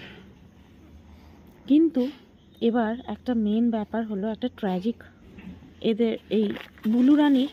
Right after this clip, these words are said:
লাইফটা একটু tragic। কেন tragic একটু বলি। প্রতি বছর বাচ্চা দেয়, কিন্তু একটা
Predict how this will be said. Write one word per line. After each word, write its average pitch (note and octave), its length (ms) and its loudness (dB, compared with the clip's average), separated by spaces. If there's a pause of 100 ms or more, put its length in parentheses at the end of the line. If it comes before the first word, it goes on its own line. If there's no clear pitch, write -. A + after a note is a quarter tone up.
(320)
লাইফটা A3 320 -2
একটু - 260 -10 (140)
tragic। F3+ 420 0 (1000)
কেন A#3 260 4
tragic A3+ 340 0 (100)
একটু - 160 -2 (100)
বলি। G3+ 200 0 (2250)
প্রতি B3+ 300 6
বছর C4 360 0 (1600)
বাচ্চা G#3+ 400 -2
দেয়, G3+ 160 -2 (480)
কিন্তু A3+ 200 0 (120)
একটা - 240 -4